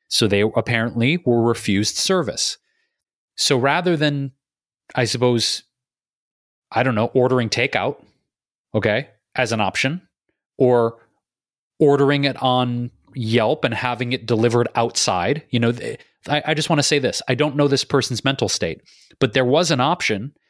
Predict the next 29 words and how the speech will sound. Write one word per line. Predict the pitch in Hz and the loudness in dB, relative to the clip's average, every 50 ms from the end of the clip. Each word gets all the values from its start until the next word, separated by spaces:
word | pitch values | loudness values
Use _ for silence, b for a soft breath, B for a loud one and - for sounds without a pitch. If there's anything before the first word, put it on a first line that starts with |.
| _ _ _ _ - | _ _ _ _ 0
where | 127 123 123 | 2 2 2
they | 120 135 139 143 | 2 2 0 0
didn't | 131 117 151 151 190 | 0 0 -2 -2 -2
have | 147 156 180 190 - | -2 -4 -4 -4 -4
to | 180 | -4
set | 170 - 202 190 - | -2 -2 -2 -2 -2
foot | - - 190 196 202 | -2 0 0 0 0
in | 190 196 196 175 | 0 -2 -2 -2
the | 214 220 | 0 0
restaurant. | 240 247 - - 131 98 90 92 | 0 0 0 -2 -2 -4 -2 -2
They | 107 104 | -2 -2
could | - 110 | -2 -2
have | 123 135 160 | -2 -2 -2
it | 170 147 | -2 -2
brought | 127 117 123 139 160 | 0 2 2 2 2
outside. | 170 165 - - 226 - 120 | 0 0 0 0 0 0 -2
They | 98 | -2
could | - - 95 | -2 0 0
have | 98 101 | 0 0
it | 127 123 | 0 0
delivered | 165 147 156 160 156 156 | 0 0 0 0 0 0
to | 165 | 0
their | 160 160 | 0 0
home. | 156 151 110 90 - _ _ _ _ _ _ _ _ _ _ _ _ _ _ - | 0 -2 -4 -6 -10 _ _ _ _ _ _ _ _ _ _ _ _ _ _ -8
Their | 123 110 151 170 185 185 180 - - _ _ | -2 2 2 4 4 2 0 -2 -8 _ _
choice | - - - 131 123 123 - - | -2 0 2 2 2 0 -2 -2
to | - 131 | -2 -2
have | 113 127 123 113 110 | -2 -2 -4 -2 -2
this, | 117 113 - - - | -2 -2 -2 -4 -6